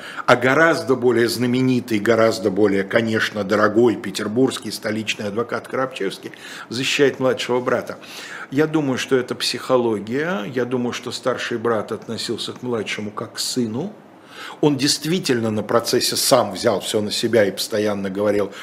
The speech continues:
«Младший ни при чём, младший ничего не знал, младший тут вообще не при делах». И наверняка это он настоял на том, чтобы светило российской адвокатуры защищало младшего.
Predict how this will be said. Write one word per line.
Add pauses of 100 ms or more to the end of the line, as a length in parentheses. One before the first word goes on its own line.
(140)
«Младший
ни
при
чём,
младший
ничего
не
знал,
младший
тут (300)
вообще
не
при
делах». (380)
И
наверняка
это
он
настоял
на
том,
чтобы
светило
российской
адвокатуры
защищало
младшего.